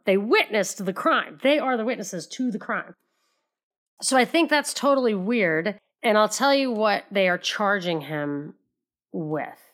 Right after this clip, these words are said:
San Francisco is charging David DePape, DePape, whatever,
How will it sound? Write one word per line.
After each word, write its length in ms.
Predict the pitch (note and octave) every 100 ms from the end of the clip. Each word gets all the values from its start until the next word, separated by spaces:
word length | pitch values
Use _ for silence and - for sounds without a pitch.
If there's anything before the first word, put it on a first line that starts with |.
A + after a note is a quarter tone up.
| -
San 220 | - D4+
Francisco 440 | F#4 F4 - C#4+
is 120 | B3 -
charging 480 | B3+ A3+ G3+ A#3
David 360 | G3 G#3 G3+ G#3
DePape, 520 | C#4 - F3 F#3 - - _ -
DePape, 520 | - F3 E3+ G3 G3
whatever, 380 | F3 E3 F#3+